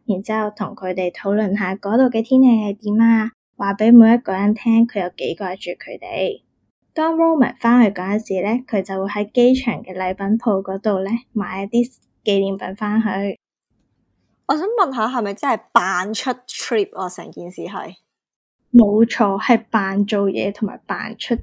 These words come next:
Speaker 1: trip 啊。
Speaker 2: 佢係咪開始有妄想症啦？
Speaker 1: 我覺得佢其實好似係做緊 spy 咁樣樣。
Speaker 2: 佢好似活咗喺自己嘅謊言入邊。
Speaker 1: 冇錯，完全就係咁啊。咁 Roman 呢，係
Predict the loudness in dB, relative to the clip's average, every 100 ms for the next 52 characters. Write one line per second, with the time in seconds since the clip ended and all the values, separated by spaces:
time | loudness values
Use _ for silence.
0 | -8 0 0 0 -8 -16 -16 _ _ -2
1 | 0 0 2 2 2 0 0 0 -2 -4
2 | -4 -6 -8 -8 -8 -12 -16 -16 -20 _
3 | _ -2 0 0 -2 -4 0 0 0 -6
4 | -4 -8 -8 _ _ _ -2 0 4 6
5 | 6 2 -4 -4 -6 -2 2 2 2 -2
6 | -4 -6 -4 -6 -8 -18 _ _ _ _
7 | _ _ 0 2 4 2 2 -2 -2 0
8 | 2 2 -2 0 -2 0 -2 -4 -4 -4
9 | -4 -4 -8 -10 -14 -16 _ -12 -12 -16
10 | _ _ -4 -4 -6 -6 -4 -4 -4 -6
11 | -8 -12 -14 -10 -12 -12 -16 -14 -12 -12
12 | _ _ _ _ _ _ _ _ _ 0
13 | 8 8 8 6 4 4 2 4 2